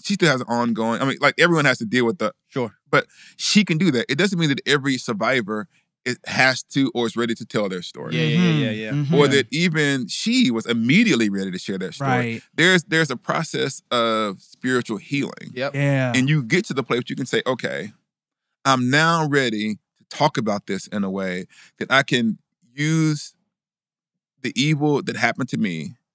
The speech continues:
Speaker 1: to do good in the world."
Speaker 3: Yeah.
Speaker 2: Yes.
Speaker 1: And I think that's, when I say be honest, that's what I mean. I'm not saying
Speaker 3: Yeah.
Speaker 1: overshare. I'm not saying it's your responsibility to share. But I'm saying
Speaker 2: Yeah.
Speaker 1: that if you got to the place where,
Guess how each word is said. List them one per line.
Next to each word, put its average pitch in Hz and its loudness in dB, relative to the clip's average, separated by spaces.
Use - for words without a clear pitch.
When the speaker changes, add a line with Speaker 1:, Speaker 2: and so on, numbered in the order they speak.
Speaker 1:
to 123 0
do 135 8
good 117 2
in 101 0
the 90 -4
world." - -18
Speaker 3:
Yeah. 143 2
Speaker 2:
Yes. 120 -2
Speaker 1:
And 127 4
I 151 6
think 139 0
that's, 139 0
when 139 -2
I 143 2
say 156 0
be 127 -2
honest, 107 -4
that's - -6
what 117 -4
I 110 -2
mean. 104 -2
I'm 117 -4
not 139 -4
saying 123 -4
Speaker 3:
Yeah. 120 -2
Speaker 1:
overshare. 113 -2
I'm 123 -4
not 143 0
saying 151 2
it's - -2
your 127 -4
responsibility 123 -4
to 85 -12
share. 80 -12
But 127 -8
I'm 147 -4
saying 147 0
Speaker 2:
Yeah. 135 -2
Speaker 1:
that 127 -2
if 127 -6
you 185 2
got 175 2
to 180 -2
the 160 -2
place 123 -4
where, 123 4